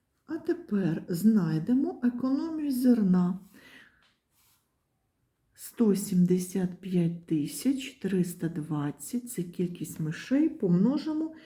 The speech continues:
кожна миша з'їдає п'ятдесят грамів зерна на п'ятдесят.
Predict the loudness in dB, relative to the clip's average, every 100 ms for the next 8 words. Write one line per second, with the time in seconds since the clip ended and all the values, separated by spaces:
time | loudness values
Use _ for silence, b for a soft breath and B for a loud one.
0 | B B B -2 0 2 2 4 2 2
1 | 0 4 2 4 2 2 0 -2 -2 -2
2 | -4 -4 -2 2 4 4 2 2 -2 -2
3 | -4 -6 -8 _ -12 -8 -6 -6 -6 -10
4 | -10 -12 -14